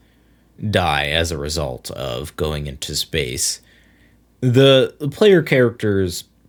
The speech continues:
knew that that was a very real possibility going into this. While it is unfortunate, that is likely the reality that those,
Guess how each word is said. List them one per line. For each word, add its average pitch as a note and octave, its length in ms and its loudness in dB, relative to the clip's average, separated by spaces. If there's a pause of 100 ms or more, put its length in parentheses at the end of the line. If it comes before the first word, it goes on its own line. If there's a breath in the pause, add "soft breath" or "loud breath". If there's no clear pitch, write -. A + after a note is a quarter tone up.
(440)
knew A#2+ 400 4
that G#2 180 4
that G#2 160 4
was A2 200 0
a G2+ 60 0
very G2 360 2
real F2 460 -2
possibility D2+ 920 -6
going A#1+ 300 -12
into A1+ 280 -14
this. - 400 -10 (280)
While G#2+ 360 0
it G#2 80 2
is A#2 280 6 (100)
unfortunate, F#2 840 -2
that F2+ 160 -2
is G2 540 -2 (800)
likely B2 500 2
the F#2 140 2
reality F2 600 0
that D2+ 200 -6
those, D2+ 540 -6